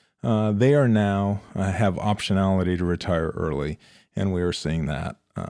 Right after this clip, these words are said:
with several clients today. So I can, I've seen it from the very beginning.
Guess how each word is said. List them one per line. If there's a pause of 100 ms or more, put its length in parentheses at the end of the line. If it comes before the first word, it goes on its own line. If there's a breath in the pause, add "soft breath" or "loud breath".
with
several
clients
today.
So
I
can,
I've
seen
it
from
the
very
beginning.